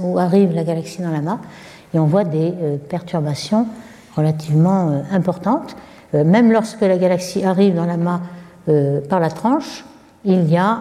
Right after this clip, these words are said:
euh, des perturbations qui sont relativement fortes. On peut expliquer par là le fait que l'on a, euh, dans l'amas de galaxies, non seulement des rayons X, mais aussi des tas d'étoiles. Dans certains amas,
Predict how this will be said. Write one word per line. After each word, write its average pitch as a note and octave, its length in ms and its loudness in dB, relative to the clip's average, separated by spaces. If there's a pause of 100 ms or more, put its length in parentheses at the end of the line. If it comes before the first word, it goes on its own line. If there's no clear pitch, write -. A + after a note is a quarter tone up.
euh, E3 80 0
des E3+ 200 0
perturbations E3+ 800 -4
qui E3 160 -8
sont F3+ 320 0 (160)
relativement D3+ 380 0
fortes. - 400 -8 (1300)
On F3 100 4
peut G3 140 0
expliquer G#3 360 0
par F3 180 -2
là G#3+ 220 -2 (420)
le G3 80 4
fait A#3+ 300 0
que A3+ 100 0
l'on F#3 260 2
a, A3 220 2 (460)
euh, F3 140 6
dans A#3 320 4
l'amas G3+ 320 2
de F3+ 80 -2
galaxies, F3+ 420 -2
non B3 140 6
seulement A3+ 280 2
des F#3+ 100 2
rayons F3+ 220 2
X, A3+ 280 -4
mais G3 80 2
aussi G3+ 300 2
des G#3 140 4
tas C4+ 180 -2
d'étoiles. A3 460 0 (400)
Dans F#3 60 0
certains A#3 400 2
amas, A#3 380 2